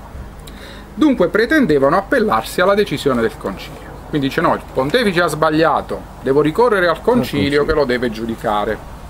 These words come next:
Speaker 1: Dei fallibilisti da strapazzo. Il nostro appellante usa i pontefici Adriano secondo, San Leone secondo, San Simmaco, Innocenzo terzo,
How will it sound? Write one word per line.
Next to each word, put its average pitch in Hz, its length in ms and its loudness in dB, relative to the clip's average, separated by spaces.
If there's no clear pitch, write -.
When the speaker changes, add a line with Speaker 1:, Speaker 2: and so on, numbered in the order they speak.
Speaker 1:
Dei 247 160 0
fallibilisti 123 840 0
da 107 120 0
strapazzo. - 760 -2
Il 311 160 4
nostro 262 360 2
appellante 151 800 2
usa 233 420 4
i 151 100 2
pontefici 190 680 2
Adriano 202 440 4
secondo, 92 540 -4
San 262 360 0
Leone 196 300 2
secondo, - 480 -8
San 226 380 0
Simmaco, 185 800 -2
Innocenzo 180 760 0
terzo, - 500 -2